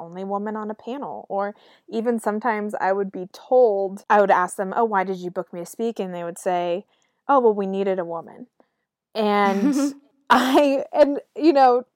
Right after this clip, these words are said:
Speaker 1: to their credit, they were just being honest, but I realized that, you know, people aren't looking for, like,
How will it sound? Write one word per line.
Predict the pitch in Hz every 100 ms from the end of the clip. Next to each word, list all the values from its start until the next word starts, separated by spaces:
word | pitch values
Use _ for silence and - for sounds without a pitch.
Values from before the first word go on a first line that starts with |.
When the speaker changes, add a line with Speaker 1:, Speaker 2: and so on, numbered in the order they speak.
| _ _ -
Speaker 1:
to | 302
their | 262 302 311
credit, | - 349 262 220
they | 226
were | 226
just | 254 -
being | 233 220
honest, | 185 240 247 196 196 - -
but | 202 185 _ _ _ _ -
I | 208
realized | 208 233 262 226 202 196 196
that, | 190 185 -
you | 214
know, | 226
people | - 320 349
aren't | 302 240 220 -
looking | 190 208 208 185 208 214
for, | - 180 139 110
like, | 156 - -